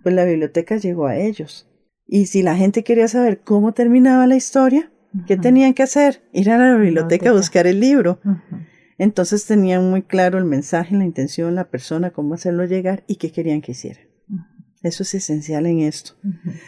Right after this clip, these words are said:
Speaker 1: Si no, la gente se preocupa mucho por el, el podcast, pero no por el contenido.
Speaker 2: Ujú.
Speaker 1: Se preocupa mucho por la estética del anuncio, pero no por lo que es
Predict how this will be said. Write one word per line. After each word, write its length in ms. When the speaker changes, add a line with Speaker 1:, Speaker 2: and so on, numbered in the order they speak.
Speaker 1:
Si 180
no, 200
la 140
gente 240
se 140
preocupa 520
mucho 540
por 160
el, 260
el 140
podcast, 720
pero 220
no 120
por 120
el 60
contenido. 760
Speaker 2:
Ujú. 340
Speaker 1:
Se 140
preocupa 400
mucho 320
por 120
la 80
estética 500
del 100
anuncio, 500
pero 220
no 160
por 140
lo 160
que 120
es 100